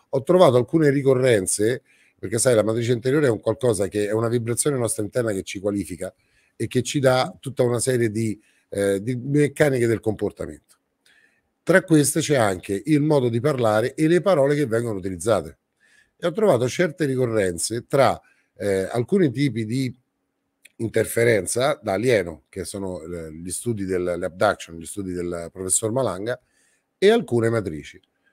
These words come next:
Per cui ho smontato nuovamente la, la matrice interiore, ho ricominciato a lavorare da questo punto di vista e effettivamente ho trovato una certa corrispondenza, anche piuttosto esatta,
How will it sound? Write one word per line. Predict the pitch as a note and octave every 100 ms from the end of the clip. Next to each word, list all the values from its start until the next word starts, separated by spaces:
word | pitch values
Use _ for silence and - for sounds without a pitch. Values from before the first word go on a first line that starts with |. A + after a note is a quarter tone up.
| _
Per | - C#3+
cui | E3 F3+ C3+
ho | A2+ - - _ -
smontato | G2 A#2 D3 C#3+ B2 E3 B2+ A2+
nuovamente | A2+ A#2 C3 A2 A2
la, | G#2 G2+
la | G#2+
matrice | A2+ A#2+ G#2 B2
interiore, | A#2 D3+ C#3 D#3 -
ho | C#3+
ricominciato | C#3 C3 B2+ A#2 C#3 A#2 F#2+ F2 _ _ _ _
a | G2+
lavorare | G#2+ A2 B2 C3+ A#2
da | G#2+ A2
questo | E3+ C#3 - A2+
punto | G#2+ A2+ B2
di | D#3+
vista | D#3 F#2+ - C3+ C#3+ - _ _ _
e | - C3+
effettivamente | B2 D#3 B2+ F3 B2 A#2 D#3
ho |
trovato | - A#2+ A2 A2+
una | A2
certa | F#2+ C3 - G#2
corrispondenza, | G2+ G2+ - A2+ A2 G#2 E2 F#2+ -
anche | B2 A2+ -
piuttosto | G#2 - G#2+ -
esatta, | B2+ F2 D2 -